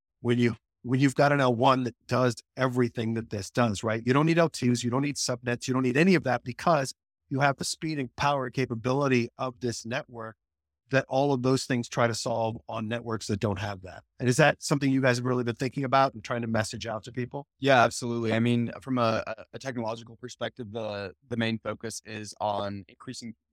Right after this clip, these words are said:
Speaker 2: flips for, for our, for the layer one, right? Phantom Opera. Um, and there, there'll be more, uh,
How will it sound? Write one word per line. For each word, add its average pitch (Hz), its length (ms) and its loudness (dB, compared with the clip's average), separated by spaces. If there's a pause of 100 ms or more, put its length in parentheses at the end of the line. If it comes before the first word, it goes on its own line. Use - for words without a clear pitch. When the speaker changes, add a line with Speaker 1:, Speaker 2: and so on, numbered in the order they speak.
Speaker 2:
flips - 220 -8
for, 110 180 0 (100)
for 110 200 2
our, 104 120 -2 (100)
for 131 60 -6
the 110 100 -2
layer 113 160 2
one, 107 200 -2
right? 104 200 -8
Phantom 107 280 -6
Opera. 101 400 -8 (340)
Um, 95 480 0
and 107 240 -8
there, 127 280 4
there'll 131 140 4
be 123 100 4
more, 120 460 6
uh, 101 240 -4